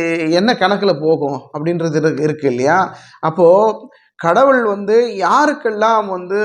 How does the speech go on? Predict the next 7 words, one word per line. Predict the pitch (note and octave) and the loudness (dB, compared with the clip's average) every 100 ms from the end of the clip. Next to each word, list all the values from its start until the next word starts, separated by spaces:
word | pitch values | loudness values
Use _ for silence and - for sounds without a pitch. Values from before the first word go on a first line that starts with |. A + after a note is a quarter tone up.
| G3 F3 D#3+ | 0 0 0
நல்லது | E3 G3 G3+ D#3+ - | -2 -2 -4 -6 -6
செய்வாரு, | E3 E3+ D#3 D3 E3 D#3+ | -4 -2 -2 -2 -4 -4
யாருக்கெல்லாம் | D3+ F#3+ A#3 G#3+ G3+ G3 | -4 -4 -6 -6 -6 -6
வந்து | F3+ F#3+ | -8 -10
கேட்டதை | F#3+ G3+ G3+ E3 D#3 | -8 -10 -8 -10 -10
கொடுப்பாரு | F3 E3+ F3 E3 D3 | -10 -8 -4 -2 -2
அப்படின்னா, | B2+ C#3 C#3+ G3 | -4 -8 -4 -2